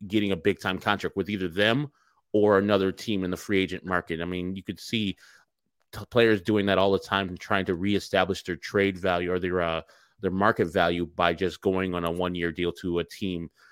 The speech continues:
where they can, uh, show their wares. And I don't know if Colorado would be the team I would go to if I was a free agent. But, yeah,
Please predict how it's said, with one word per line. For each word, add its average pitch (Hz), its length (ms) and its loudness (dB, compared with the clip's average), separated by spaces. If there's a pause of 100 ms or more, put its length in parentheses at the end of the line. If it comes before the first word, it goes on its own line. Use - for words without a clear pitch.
(320)
where 92 200 4
they 87 100 4
can, 87 160 -2
uh, 82 420 -4
show 107 280 2
their 90 200 2
wares. 90 540 -2 (260)
And 85 500 0 (220)
I 104 60 -4
don't 101 160 0
know 101 220 4
if - 160 -2
Colorado 95 840 2 (320)
would 98 160 2
be 98 120 -2
the 87 140 -4
team 92 420 -4 (100)
I 98 140 6
would 95 180 2
go 85 180 0
to 85 260 -4
if 80 120 -2
I 90 80 4
was 85 140 0
a 80 40 -10
free 87 240 -4
agent. 82 240 -4 (120)
But, 107 200 2
yeah, 127 240 4